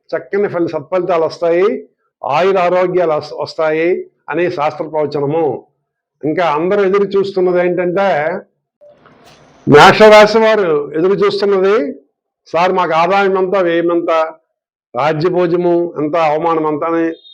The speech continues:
అందరూ అడుగుతున్నారు. కాబట్టి మీకు ఆదాయము రెండు, వ్యయము పద్నాలుగు, అంటే ఎక్కువగా ఖర్చు పెడతారు వచ్చిన దానికంట. అలాగే రాజపూజ్యము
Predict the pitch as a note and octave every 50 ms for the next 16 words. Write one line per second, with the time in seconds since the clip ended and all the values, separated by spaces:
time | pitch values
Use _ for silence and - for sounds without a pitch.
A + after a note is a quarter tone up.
0 | _ C#3 D3 D#3 F3 E3 D3+ D3+ D3 D3 F3+ D#3+ D#3+ D#3+ D#3+ D3+ D#3 D#3+ D#3 E3+
1 | E3 E3 G3+ G#3+ B3 D4 D4 - - _ _ _ _ _ _ _ _ _ _ D3+
2 | E3 F3+ F3+ F#3 D3 C#3+ D3 D#3+ F3+ F#3+ G3 G3 G#3 G#3+ G#3+ G#3 G#3 E3+ D3+ D3
3 | D3 D3+ D#3 D#3+ D#3+ D#3 E3 F#3 G3 F3 C3 G#2+ - - - _ _ _ _ _
4 | _ _ C3+ D3 D#3+ F3+ F#3+ G3+ G#3+ G#3+ F3+ D3 B2+ C#3 C#3+ D#3 D3+ D3+ D3+ C#3+
5 | C#3 C3+ D3 D3+ D3+ D3 - _ _ _ _ _ _ _ _ _ _ _ C3+ C#3+
6 | - F#3+ G3 A#3+ C4+ C4+ C4+ - _ _ _ _ _ _ _ _ _ _ _ _
7 | _ _ _ _ _ _ _ _ _ _ _ _ _ _ _ _ _ _ _ -
8 | E3 C#3 - F#3 F#3 F#3+ G#3 G#3+ F3+ F3+ E3 - - G3 F3 - - D3+ A#2+ A#2
9 | - - - C3 - - F3 E3+ E3+ D#3+ D#3 C3+ C#3+ C3 A#2+ A#2 - - - _
10 | _ _ _ _ _ _ _ _ _ _ _ - C#3+ E3+ F#3+ G3+ G3+ F#3 D#3 C#3+
11 | C#3+ D#3 - C#3+ - _ _ _ _ _ _ _ - B2 C3+ C#3+ E3 F#3 F3+ G#3+
12 | A3 G#3+ G#3 G3 F#3+ F3 D3+ G3 G#3 A#3+